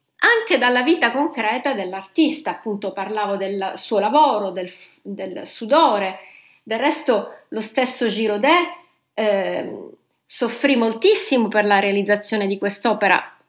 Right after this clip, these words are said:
Sette anni sono tanti, eppure tutto questo, tutto questo lavorio che sta dietro il dipinto,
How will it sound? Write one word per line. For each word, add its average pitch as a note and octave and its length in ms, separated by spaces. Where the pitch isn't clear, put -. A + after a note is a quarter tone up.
Sette C#4 460
anni C#4+ 420
sono G3 300
tanti, G3+ 680
eppure E4+ 540
tutto D4 340
questo, D#4 840
tutto C4+ 380
questo C#4 640
lavorio B3+ 1080
che G#3 120
sta G#3 220
dietro A3+ 400
il G#3+ 80
dipinto, B3 960